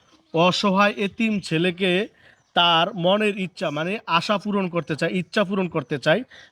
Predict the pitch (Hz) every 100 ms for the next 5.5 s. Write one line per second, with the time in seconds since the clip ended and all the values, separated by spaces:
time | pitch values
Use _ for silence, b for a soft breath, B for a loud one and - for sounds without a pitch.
0 | - 147 170 151 185 185 160 185 202 196
1 | 180 185 233 254 _ _ _ - _ -
2 | 143 151 165 _ _ - 156 180 190 170
3 | 175 185 190 185 208 208 156 156 180 151
4 | - _ _ _ _ _ _ _ - 160
5 | 196 - 214 220